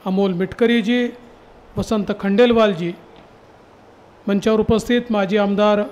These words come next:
बळीराम शिरस्करजी, विजय अग्रवालजी,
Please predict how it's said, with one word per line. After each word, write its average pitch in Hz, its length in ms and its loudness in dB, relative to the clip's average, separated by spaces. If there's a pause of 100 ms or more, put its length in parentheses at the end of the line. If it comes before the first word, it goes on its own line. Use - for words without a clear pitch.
(180)
बळीराम 196 340 0
शिरस्करजी, 220 880 0
विजय 175 260 -2
अग्रवालजी, 220 760 0